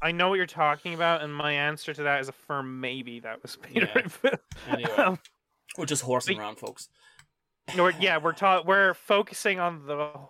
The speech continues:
Speaker 1: like, the horse in the room.
Speaker 2: Yes, yes.
Speaker 1: Uh, but anyway, so what the fuck were we talking about? Oh, yeah, the side plot. Uh, this guy thinks he's dating Megan Thee Stallion. It's actually a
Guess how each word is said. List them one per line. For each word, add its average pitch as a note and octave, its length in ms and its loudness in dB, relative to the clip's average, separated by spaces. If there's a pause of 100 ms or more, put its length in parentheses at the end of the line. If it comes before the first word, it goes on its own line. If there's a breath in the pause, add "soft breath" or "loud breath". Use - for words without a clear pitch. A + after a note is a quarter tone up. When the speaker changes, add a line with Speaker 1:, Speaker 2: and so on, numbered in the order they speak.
(120)
Speaker 1:
like, D3 260 -6
the D3+ 100 -4
horse C#3+ 340 -4
in C3 80 -12
the A#2+ 80 -10
room. A2+ 260 -12
Speaker 2:
Yes, - 340 -8
yes. - 180 -14
Speaker 1:
Uh, C3 440 2 (720)
but D3+ 340 4 (280)
anyway, D3+ 440 0 (1500)
so F#3+ 580 4
what C#3+ 160 -10
the A3+ 60 -10
fuck A3+ 200 -8
were A3+ 60 -8
we A3 40 -10
talking A3 200 0
about? G#3+ 120 -6 (120 loud breath)
Oh, A#3 80 6
yeah, A#3 560 -2
the F#3+ 80 -2
side G3 420 0
plot. F#3 300 2 (320 soft breath)
Uh, E3+ 100 2
this E3+ 180 -6
guy F#3 420 2
thinks F3+ 260 -4
he's F#3 120 -6
dating E3 300 0
Megan D#3 280 0
Thee D3 140 -10
Stallion. D#3+ 440 0
It's D3 180 -8
actually E3+ 680 0
a C#3+ 340 -6